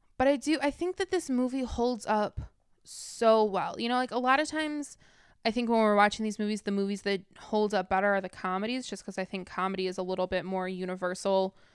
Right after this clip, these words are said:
than, than dramas are, because I think, um,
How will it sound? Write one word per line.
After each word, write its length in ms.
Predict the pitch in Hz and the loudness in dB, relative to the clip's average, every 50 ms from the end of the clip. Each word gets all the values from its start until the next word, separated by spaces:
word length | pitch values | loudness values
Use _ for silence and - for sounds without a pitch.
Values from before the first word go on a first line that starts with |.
| _ _ _ _ _ _ _ - | _ _ _ _ _ _ _ -10
than, 560 | 202 180 196 190 185 180 180 175 170 165 - - _ | 0 2 4 4 4 4 0 -4 -8 -12 -14 -18 _
than 200 | - 202 202 190 | -6 -4 -4 -2
dramas 320 | 185 196 190 196 196 196 | 0 0 2 2 2 2
are, 80 | 214 202 | 2 2
because 220 | 202 196 - 196 | 2 0 -2 -4
I 60 | - 190 | -4 -4
think, 380 | - 196 185 170 - - - - | -4 -6 -8 -8 -10 -16 -14 -10
um, 400 | - - - - - - 208 | -10 -8 -8 -8 -10 -12 -14